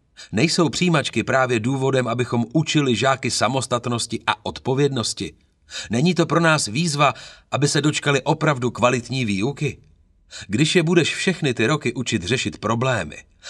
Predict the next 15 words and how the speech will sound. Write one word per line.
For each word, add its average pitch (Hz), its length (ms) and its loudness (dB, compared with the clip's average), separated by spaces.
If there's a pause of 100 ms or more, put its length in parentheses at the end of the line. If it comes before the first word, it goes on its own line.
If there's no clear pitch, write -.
(120)
pracovat 117 480 2
s - 80 -6
prameny, 113 580 -2 (240)
číst 123 340 0
s - 100 -6
porozuměním 123 840 2
a 101 120 2
získávat 123 600 0
potřebné 117 520 0
dovednosti, 120 680 0 (520)
nemusejí 113 600 0
se - 140 0
přece 113 360 -2
přijímaček 120 560 0
bát. 131 400 -2